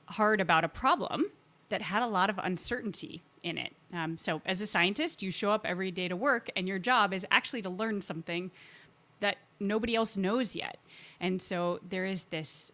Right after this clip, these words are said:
uncertainty just built into the job. And you're learning how to create structure where there's no structure and, um, how to go about that investigative process. So, uh, you can fast forward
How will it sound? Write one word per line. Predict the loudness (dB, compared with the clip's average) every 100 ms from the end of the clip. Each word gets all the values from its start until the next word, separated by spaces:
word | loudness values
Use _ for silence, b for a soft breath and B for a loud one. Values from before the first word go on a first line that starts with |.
| -8
uncertainty | -4 -4 -4 -4 0 -2 0 -2 -2 -4 B B B
just | -2 0 -2 -2
built | 2 2 0
into | -2 -2 -2
the | -6
job. | -4 -2 -2 -4 -8 B B B
And | -2 -2 -2
you're | -6 -6 -4
learning | -4 -2 0 0 0 -2 -6 0
how | 0
to | 0
create | -4 -4 -2 -2
structure | -4 -2 -4 -4 -4 -2
where | -2
there's | -2 -4 -4
no | -4
structure | -2 -2 -4 -4 -4 -2 -2 -6 B B B -4
and, | -2 0 -2 -6 -8
um, | -8 -6 -8
how | -8 -6
to | -4
go | -2 -2
about | 0 0 -2
that | -4 -4 -4 -8 _ _ -6
investigative | -2 -2 -4 -8 -10 -10 -12
process. | -10 -8 -6 -8 -10 _ B B
So, | 2 4 4 0 -20 B B B B 2
uh, | 4 4 -2 _ _ _ _
you | -6 -2
can | 2 0 0
fast | 0 4 4 2
forward | -4 0 2 4 4 2